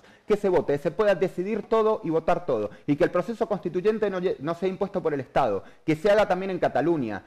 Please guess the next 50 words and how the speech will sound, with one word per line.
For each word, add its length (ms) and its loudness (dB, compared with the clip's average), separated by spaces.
para 160 2
que 120 2
los 80 -6
catalanes 420 0
decidan 400 -2
sobre 240 -2
su 140 -4
derecho, 420 2
este, 280 0
a 60 0
decidir 400 2
y 80 4
la 120 4
autodeterminación, 920 -2
y 60 -2
en 80 -2
Galicia, 380 -2
en 80 -4
las 80 -8
nacionalidades 440 -8
históricas, 360 0
en 60 -4
el 40 -10
País 180 -2
Vasco. 380 -6
Y 120 0
entonces 440 -2
ahí 140 2
pongamos 400 -2
en 80 -6
discusión 380 -6
todo, 300 -2
si 140 -10
se 140 0
paga 220 0
o 20 -2
no 80 -6
se 100 -8
paga 240 2
la 100 2
deuda, 360 -2
pongamos 300 0
en 60 -4
discusión 400 -4
qué 80 -2
se 120 -2
hace 160 0
con 140 -2
el 80 -4
paro, 360 -4